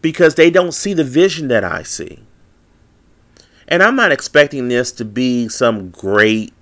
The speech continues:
podcast that's gonna reach out to ten million people a week. I, I'm far from believing that. But if it does, hey, I'm happy and, you know, it will change some lives and I, and I hope that it does regardless.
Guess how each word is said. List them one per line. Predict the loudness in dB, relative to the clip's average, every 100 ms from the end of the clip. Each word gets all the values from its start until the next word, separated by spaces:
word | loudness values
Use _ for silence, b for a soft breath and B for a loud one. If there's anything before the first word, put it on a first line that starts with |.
| -8
podcast | 0 2 2 -2 -6 -6
that's | -6
gonna | -4 -4
reach | -4 -6 -4
out | -4 -4
to | -6
ten | -6 -4
million | -6 -6 -10
people | -12 -12 -8 -8
a |
week. | -6 -6 -4
I, | -4 -4 -6 -2
I'm | 0 0 -4 -12 _ b b b b
far | _ -4 2 4 4
from | 2 -4
believing | -4 -2 -4 -4 -8 -6
that. | -4 -4 -6 -12 _ _ _ _ _ _ _ _ _ _ _ _ _ _
But | 4
if | 4 6
it | 2 4
does, | 6 6 2 -6
hey, | 0 2 2 -2
I'm | -2 -2 0
happy | 0 0 -2 -2
and, | -2 -4 -6 -8
you | -6 -2
know, | 0 -2 -4 -12 -2
it | 2 2
will | 0 -4
change | -2 -2 -2 -4
some | -6
lives | -2 0 0 -2
and | -2
I, | 0 0
and | 2
I | 0
hope | 0 -2 0
that | -2
it | -2
does | -2 -2
regardless. | -4 -4 -2 -2 -6 -14 -16 -20